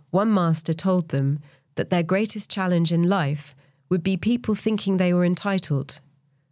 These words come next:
They would need to prove that they were not.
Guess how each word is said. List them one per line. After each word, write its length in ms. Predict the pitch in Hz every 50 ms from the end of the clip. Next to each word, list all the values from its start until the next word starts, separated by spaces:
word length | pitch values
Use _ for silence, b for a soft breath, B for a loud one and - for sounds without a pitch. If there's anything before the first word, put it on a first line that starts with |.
| _ _ _ _ _
They 140 | - 190 190
would 160 | 196 190 180
need 260 | 202 202 208 214 202 -
to 100 | - 175
prove 600 | - - - 226 196 156 147 143 147 - - - _ _ _
that 160 | - 170 -
they 120 | 165 151
were 140 | 139 143 143
not. 420 | 151 160 143 - - - - -